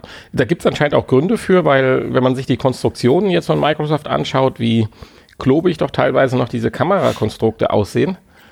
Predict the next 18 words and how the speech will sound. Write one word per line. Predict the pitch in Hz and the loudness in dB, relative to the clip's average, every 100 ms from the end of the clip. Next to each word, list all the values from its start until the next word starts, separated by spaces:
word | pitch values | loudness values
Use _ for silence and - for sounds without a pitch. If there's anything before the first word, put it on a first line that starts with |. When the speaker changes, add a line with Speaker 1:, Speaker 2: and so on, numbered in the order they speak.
| - - - - 110 - - | -20 -18 -16 -14 -14 -12 -2
Speaker 1:
Äh, | 120 | 2
das | 123 135 | 2 0
ist | 143 | 0
auch | 120 | 0
der | 117 | 0
Grund, | 127 139 | 0 0
warum | 123 113 113 | 2 2 0
es | 113 | 0
jetzt | 107 - | -2 0
auch | 104 | 0
noch | 110 | 2
nicht | 110 113 | 2 0
irgendwo | 135 110 110 107 104 | 0 0 2 2 2
Consumer | - 107 - 139 151 117 | 0 -2 2 2 4 2
oder | 107 104 104 107 104 107 110 | 2 2 2 2 0 -4 -2
marktreif | 117 143 - 104 104 - - | -2 -2 0 2 2 0 -4
ist, | 160 - | -4 -2
aber | 120 110 110 107 - | -2 0 2 0 -2